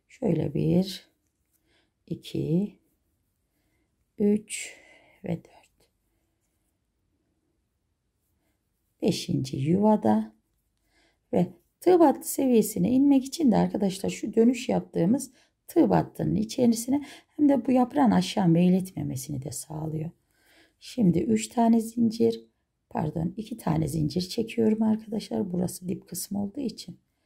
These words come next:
üç zincir çok oluyor. Şimdi üç zincir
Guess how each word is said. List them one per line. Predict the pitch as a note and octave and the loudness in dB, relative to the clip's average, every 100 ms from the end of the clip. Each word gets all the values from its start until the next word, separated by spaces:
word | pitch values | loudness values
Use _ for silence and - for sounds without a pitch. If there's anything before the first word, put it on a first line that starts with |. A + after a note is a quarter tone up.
| _ _ _ _ _ _ _ _ | _ _ _ _ _ _ _ _
üç | F#3 | -14
zincir | - - D3+ C3 D#3+ - | -10 -6 -6 -6 -12 -16
çok | - A#3 - | -18 -18 -10
oluyor. | A3+ A3 A3 A3 - _ _ _ _ _ _ _ _ _ _ _ _ _ _ _ _ _ | -4 0 0 -2 -10 _ _ _ _ _ _ _ _ _ _ _ _ _ _ _ _ _
Şimdi | - - G#3+ E3 - | -16 -4 0 0 -2
üç | - A3 A3+ | -4 -6 -6
zincir | - A#3 A3 A3+ A3+ A#3 A#3 | 0 4 4 6 4 2 -2